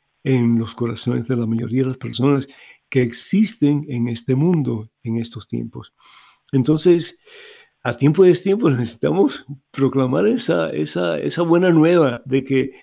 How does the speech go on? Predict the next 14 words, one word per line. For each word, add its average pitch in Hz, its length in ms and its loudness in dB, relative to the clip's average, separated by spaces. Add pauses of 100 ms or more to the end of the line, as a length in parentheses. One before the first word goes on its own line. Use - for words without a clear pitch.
(240)
con 127 260 0
Dios, 151 520 0 (300)
eh, 143 240 -10
podemos 139 380 0
salir 160 280 2
del 143 180 0
lodo 147 260 2
en 160 80 -4
que 143 60 -4
estamos 135 300 -2
metidos, 147 580 -2
de 135 100 -2
la 120 100 -6
suciedad, 131 680 -6